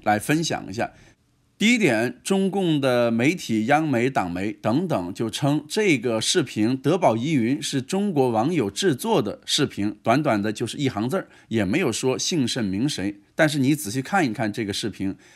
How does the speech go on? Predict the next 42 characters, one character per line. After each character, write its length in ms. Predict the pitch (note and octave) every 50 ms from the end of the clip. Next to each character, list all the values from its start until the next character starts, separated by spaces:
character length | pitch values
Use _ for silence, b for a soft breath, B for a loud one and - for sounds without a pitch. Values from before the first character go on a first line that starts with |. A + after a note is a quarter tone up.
| b b _
它 120 | - C3
的 100 | C3 C3+
制 240 | B2+ - G3+ F3 C#3
作 180 | C3+ C#3+ B2+ A2+
剪 240 | - - G#2+ F2+
辑 100 | D#2 G2
水 200 | A#2+ - - F#2+
平 240 | D#2+ - G2+ G2 G#2+
那 240 | A#2 A2 G#2 G2 F2
非 240 | - - B2+ A#2+ A#2+
常 200 | - - F#2 F#2
的 80 | F2 E2+
高。 320 | - - A#2+ A#2+ A2 b b b b b b b b b b -
同 140 | - E3 A3
一 60 | A#3+
时 160 | F3+ - F3
间 240 | D#3 E3+ F3+ - - - _ _
就 140 | - D#3 C#3+
推 240 | C3 - D3+ D3 C#3
出 140 | - D#3
了 100 | C3 B2+
中 260 | B2+ - F3+ F#3 F#3+ F#3+
英 200 | F#3 F#3 F#3 E3+
文 220 | C#3 B2 C3 C#3+
版 280 | C#3 - G2 B2 D3 C3+
本 140 | A#2 G2
的 100 | F2+ G2+
解 400 | G#2 - - - G2+ F#2 D#2 B1+
说 300 | - - - C#3+ C3+ C3+
字 240 | C3+ - - E3+ D#3
幕， 240 | D#3 D#3+ D3 - - _
又 100 | - C3+
可 120 | B2+ C#3+ B2
以 60 | A2
说 220 | - - B2 B2
呢， 100 | A#2+ A#2 B B B B -
效 340 | - - C4 B3 G3 D3+
率 140 | B2+ A2+ G#2
非 180 | F#2+ - A#2 A#2
常 160 | - F#2+ F#2+
的 80 | F#2+ F#2+
高。 260 | G#2+ A2 A2 -